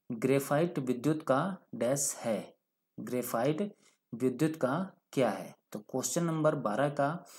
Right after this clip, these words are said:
सही आंसर है आपका ऑप्शन बी, सुचालक। ग्रेफाइट जो है दोस्तों वो विद्युत का सुचालक होता है। क्वेश्चन नंबर थर्टीन की तरफ चलने से पहले आप सभी से रिक्वेस्ट है कि अगर आपने अभी तक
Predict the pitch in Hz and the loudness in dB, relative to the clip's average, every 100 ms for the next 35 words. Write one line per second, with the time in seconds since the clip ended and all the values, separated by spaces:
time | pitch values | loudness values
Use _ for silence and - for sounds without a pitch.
0 | - - - - 123 175 170 120 113 113 | -20 -20 -6 -2 0 2 2 2 -2 -2
1 | 98 - 110 131 - 120 - 180 139 131 | -4 -6 -6 -6 -4 -4 0 2 2 0
2 | 180 - _ _ - 131 - 117 98 - | -2 -4 _ _ -10 -8 -2 0 -2 -8
3 | - _ 117 110 127 151 165 156 139 123 | -18 _ -8 -4 -2 2 2 4 0 0
4 | 120 - 139 147 120 113 135 - 185 - | -4 -2 0 0 0 -2 -2 -2 -4 -4
5 | 117 113 110 127 101 - - - _ _ | -4 -2 0 -2 -4 -10 -12 -14 _ _
6 | _ _ - - _ _ _ - 147 151 | _ _ -20 -20 _ _ _ -4 -2 0
7 | 190 190 175 180 - 127 120 151 170 156 | 0 2 2 0 -2 -4 0 0 0 0
8 | 147 143 127 127 135 - 117 123 139 107 | -2 0 0 0 -2 -2 -2 0 0 -2
9 | - 110 110 117 110 107 135 143 - 139 | -4 -6 -4 -4 -4 -2 2 2 2 0
10 | 139 - - 117 139 135 - 135 113 113 | 0 -4 -4 0 0 0 0 -2 0 -2
11 | 123 - | -2 -4